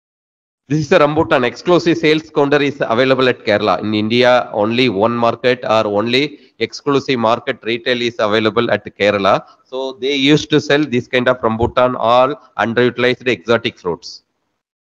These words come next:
So coming to the value addition, as I told, so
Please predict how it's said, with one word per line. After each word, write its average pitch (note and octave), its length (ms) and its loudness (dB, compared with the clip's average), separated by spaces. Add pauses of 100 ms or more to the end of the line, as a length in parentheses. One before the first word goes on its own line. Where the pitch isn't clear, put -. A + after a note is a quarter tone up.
(680)
So D3 100 -4
coming E3+ 240 0
to F3+ 80 2
the E3+ 80 2
value D#3+ 320 2
addition, D3+ 320 -2
as C3+ 180 0
I C3+ 100 2
told, C3 400 0 (560)
so C#3 160 2